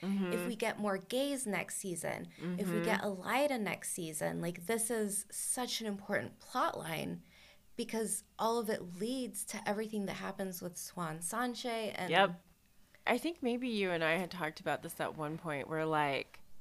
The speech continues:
Speaker 2: that is a potential introduction of Elida to the tower is when Elaine goes missing, instead of it just being Elida, like, there for a moment to, like, check in. She's there not as, like,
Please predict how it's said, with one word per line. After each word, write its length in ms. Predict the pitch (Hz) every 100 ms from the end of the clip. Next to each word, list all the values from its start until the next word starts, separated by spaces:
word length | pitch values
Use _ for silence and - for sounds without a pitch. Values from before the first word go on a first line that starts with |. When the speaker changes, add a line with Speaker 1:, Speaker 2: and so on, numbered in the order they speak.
| -
Speaker 2:
that 200 | 170 190
is 140 | 196
a 60 | 190
potential 580 | 196 - 190 185 - 156
introduction 640 | 156 170 156 156 - 160
of 100 | 147
Elida 760 | 147 147 151 143 143 139 131 147 - -
to 240 | - 185 147
the 80 |
tower 600 | 147 - 139 139 135 101 71
is 280 | 156 147 - - 151
when 160 | 170
Elaine 380 | 143 147 147 139
goes 260 | 143 147 143
missing, 500 | 151 151 156 143 139
instead 300 | 147 - 147
of 120 | 147
it 180 | 147 -
just 320 | 156 139 -
being 440 | 160 147 139 135 139 - - - - -
Elida, 880 | 165 147 143 143 143 143 131 - 175 - - - -
like, 220 | 147 135 - 151
there 420 | 156 160 147 147
for 260 | - 151 139
a 40 |
moment 640 | 151 147 143 143 139 135 -
to, 120 | - 151
like, 220 | 135 -
check 300 | - 120 -
in. 240 | 147 143
She's 360 | 143 - 151 151
there 500 | 143 143 139 139 143 - - - _ - - - - _
not 420 | 175 180 196 190
as, 280 | 160 160 -
like, 580 | 147 147 127 - - -